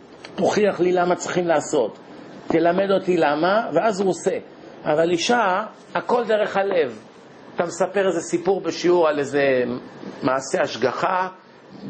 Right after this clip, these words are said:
ואיזה הצלה מהשואה, או איזה טרגדיה שקרתה, אתה רואה כל הנשים מזילות דמעה. מיד הן מתחזקות אחרי זה. אבל הגברים, גם הם יכולים להזיל דמעה, אבל בסדר, אחרי שעה חוזרים לשגרה.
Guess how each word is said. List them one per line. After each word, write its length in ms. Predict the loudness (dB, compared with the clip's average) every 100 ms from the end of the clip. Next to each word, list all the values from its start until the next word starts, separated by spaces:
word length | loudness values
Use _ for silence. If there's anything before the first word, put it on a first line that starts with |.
| -12
ואיזה 1080 | -4 0 2 2 2 0 -2 -4 -2 0 2
הצלה 460 | 0 -2 0 2 0
מהשואה, 760 | -2 -2 2 4 4 2 0 -6 -18 -20 -20 -4
או 300 | 2 4 2
איזה 240 | 0 -2
טרגדיה 560 | 0 0 2 0 2 0
שקרתה, 640 | 0 -2 -2 -2 0 0
אתה 140 | 0 0
רואה 200 | -2 -2
כל 220 | -2 0
הנשים 500 | 0 -2 -2 -2 0
מזילות 420 | -2 2 2 0
דמעה. 320 | -2 -2 -2 -6 -16 -20 -20 -20 -8
מיד 400 | 0 2 4 2
הן 80 | 0
מתחזקות 640 | -2 -2 -4 0 0 0 -2
אחרי 320 | -2 0 0
זה. 160 | -4 -10 -12 -16 -16 -10 0
אבל 240 | 2 4
הגברים, 600 | 2 2 0 0 0 -2 0
גם 160 | 0 2
הם 80 | 0
יכולים 360 | 0 0 0 2
להזיל 420 | 0 0 -2 0
דמעה, 500 | 0 2 0 -2 -4
אבל 120 | -2 -2
בסדר, 520 | 0 0 2 0 0
אחרי 220 | 0 -2
שעה 240 | 0 -2
חוזרים 380 | -2 -2 -2 -2
לשגרה. 480 | -2 -2 -2 -2